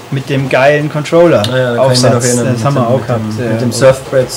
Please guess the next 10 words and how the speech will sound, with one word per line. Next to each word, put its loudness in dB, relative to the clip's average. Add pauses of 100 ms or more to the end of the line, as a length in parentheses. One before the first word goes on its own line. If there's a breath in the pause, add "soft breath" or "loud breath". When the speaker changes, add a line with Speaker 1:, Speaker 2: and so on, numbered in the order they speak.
(440)
Speaker 2:
Brett 0
zum -10
Speaker 1:
Surfbrett 2
Speaker 2:
Aufstecken. -4
Speaker 1:
zum -2
Aufstecken -2
auf -6
die 0
An-, -6
Analog-Knüppels. -4